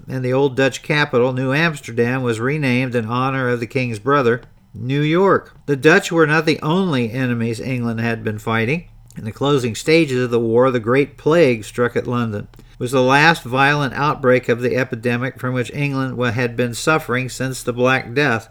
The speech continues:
and spread rapidly among a population that cared little about sanitation and personal cleanliness. Among the narrow streets and rat-infested alleys of London,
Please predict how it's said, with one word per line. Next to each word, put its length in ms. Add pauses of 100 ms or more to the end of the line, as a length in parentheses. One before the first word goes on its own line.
(200)
and 160
spread 420
rapidly 560
among 320
a 60
population 840
that 180
cared 240
little 280
about 300
sanitation 800
and 180
personal 400
cleanliness. 680 (340)
Among 240
the 80
narrow 340
streets 460
and 100
rat-infested 720
alleys 520
of 280 (140)
London, 480